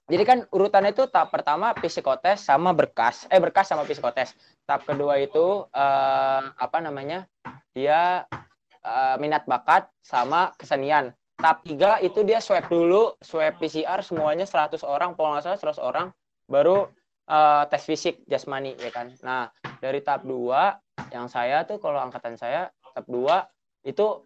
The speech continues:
banyak yang lolos di pengetahuan umum, tapi banyak yang,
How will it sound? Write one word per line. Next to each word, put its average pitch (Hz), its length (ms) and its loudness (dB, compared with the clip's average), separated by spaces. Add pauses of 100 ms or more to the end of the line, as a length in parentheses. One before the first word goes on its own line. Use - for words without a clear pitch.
(120)
banyak 147 320 0
yang 147 160 2
lolos 143 240 0
di 147 80 -4
pengetahuan 139 480 -2
umum, 165 400 -2 (640)
tapi 208 400 4
banyak 156 320 2
yang, 160 400 -2